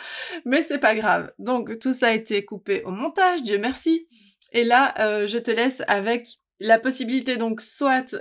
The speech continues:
de rejoindre la Social Media School, donc dépêche-toi s'il n'est pas encore dix-huit heures.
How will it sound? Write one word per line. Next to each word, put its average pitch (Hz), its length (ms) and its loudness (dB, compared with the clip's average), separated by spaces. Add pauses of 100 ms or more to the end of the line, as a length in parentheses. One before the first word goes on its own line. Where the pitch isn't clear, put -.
de 220 640 -4
rejoindre 220 760 -2
la 185 140 0
Social 254 360 -2
Media 226 280 0
School, 233 320 -8
donc 185 180 -8
dépêche-toi 233 420 -4
s'il 214 180 -6
n'est 202 60 -2
pas 214 120 -4
encore 226 240 -2
dix-huit 202 260 -10
heures. 214 120 0